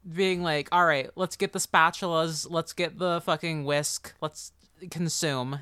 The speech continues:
It's, it's probably the greatest component. Uh,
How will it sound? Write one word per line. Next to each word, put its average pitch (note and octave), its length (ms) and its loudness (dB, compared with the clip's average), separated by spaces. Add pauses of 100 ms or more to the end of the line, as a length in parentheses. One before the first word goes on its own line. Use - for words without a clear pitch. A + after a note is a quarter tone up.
(100)
It's, - 260 -8
it's - 360 -8 (200)
probably D3 320 0
the C3 100 -6
greatest A#2+ 300 -4
component. A#2+ 460 -10 (680)
Uh, F#3+ 360 0